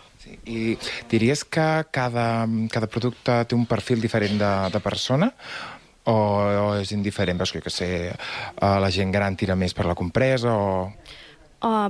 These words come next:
Speaker 2: perfil, perfil no ho veig, però sí que hi ha preferències.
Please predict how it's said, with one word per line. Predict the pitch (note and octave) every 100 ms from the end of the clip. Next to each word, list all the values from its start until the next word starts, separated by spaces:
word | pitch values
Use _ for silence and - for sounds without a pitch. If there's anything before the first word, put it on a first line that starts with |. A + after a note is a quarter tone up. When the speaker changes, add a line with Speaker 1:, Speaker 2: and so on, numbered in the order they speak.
| G3
Speaker 2:
perfil, | G#3 - C4 C#4
perfil | B3 B3 - C4+
no | A#3+ A3+
ho | A#3
veig, | B3+ B3+ F#4+ - -
però | A3 G3+
sí | - - G#3
que | -
hi | A#3+
ha | G#3+
preferències. | A3+ A3+ E3+ - - D#3 -